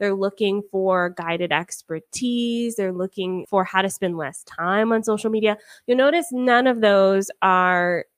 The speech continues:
tangible things. They're feelings. Okay. I'm not saying they're looking for an Instagram course. I don't think anyone actually wants to take an Instagram course. <laughs> Like, they just wanna know how to use Instagram, right? Like, nobody's like, "Oh, I wanna sign up for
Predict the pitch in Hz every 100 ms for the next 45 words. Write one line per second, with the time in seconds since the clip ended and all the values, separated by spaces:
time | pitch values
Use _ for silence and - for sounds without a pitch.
0 | _ _ - 220 240 247 185 156 - -
1 | 85 - 170 - _ - 240 214 143 -
2 | _ - _ 160 139 143 185 208 208 -
3 | 233 214 208 190 190 190 220 202 202 190
4 | 202 226 214 190 160 151 - 156 156 -
5 | - _ - 269 320 330 277 269 240 226
6 | - 202 - - 208 180 180 - 170 175
7 | 160 143 - - - - - - - -
8 | 320 233 - - - - - _ _ -
9 | 330 339 392 370 254 262 294 302 269 277
10 | 285 320 311 262 190 - - 190 240 240
11 | 233 262 294 285 277 269 - 381 370 254
12 | 381 381 262 240 214 220 - 240 247 262
13 | 254